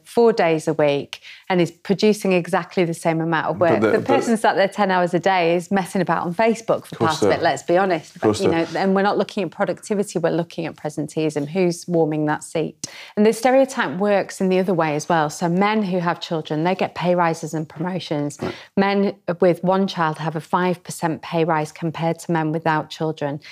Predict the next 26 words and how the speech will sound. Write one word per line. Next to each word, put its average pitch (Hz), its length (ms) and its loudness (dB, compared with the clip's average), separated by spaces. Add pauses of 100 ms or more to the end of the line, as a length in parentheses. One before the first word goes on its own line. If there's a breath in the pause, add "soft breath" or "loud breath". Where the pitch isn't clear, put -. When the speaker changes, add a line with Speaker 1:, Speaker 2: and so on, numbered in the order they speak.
(180 loud breath)
Speaker 1:
So 185 340 2 (200)
the, 196 60 4
these 175 320 0
stereotypes 214 720 0
are 170 40 -10
prevalent 170 580 -2
in 175 240 -4
every 165 320 -2
form. 160 420 -2
Women 185 300 2
have 180 180 -2
children, 185 360 -2
they 180 100 0
get 170 220 -2
demoted, 170 560 -2
they 170 100 2
get 170 180 -2
their 156 120 0
pay 160 240 -2
decreased. - 580 -8
Men 160 220 0
have 156 180 -6
children, 170 380 -4
they 165 80 -2
get - 180 -6
promoted 160 480 -6